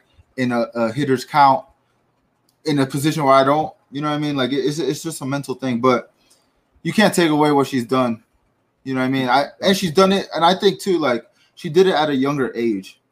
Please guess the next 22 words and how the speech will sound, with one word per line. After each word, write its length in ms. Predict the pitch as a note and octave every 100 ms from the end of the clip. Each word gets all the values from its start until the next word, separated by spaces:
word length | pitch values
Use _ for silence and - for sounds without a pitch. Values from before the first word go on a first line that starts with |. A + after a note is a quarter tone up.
| -
you 120 | B2+
know 60 |
what 60 | B2+
I 40 | B2
mean? 160 | C3+
Obviously 380 | A#2+ A#2+ A2+ B2
four 220 | - A#2
years 260 | A2+ B2 A2+
ago. 320 | G#2+ G#2 A#2 _ _ _ _
And 260 | D3 D3+ D3
I 120 | C#3+
think 220 | D3+ F3+
as 180 | E3+ D3+
you 40 |
get 140 | E3 E3
older, 580 | C3+ F#3 E3+ F3 F#3 F#3 _ _ _ _ _ _ -
life 380 | A2+ B2+ F#3
hits 200 | - F#3
you 80 | D#3
a 40 | C3
little 240 | A#2 G#2+
harder. 340 | G#2+ G2 -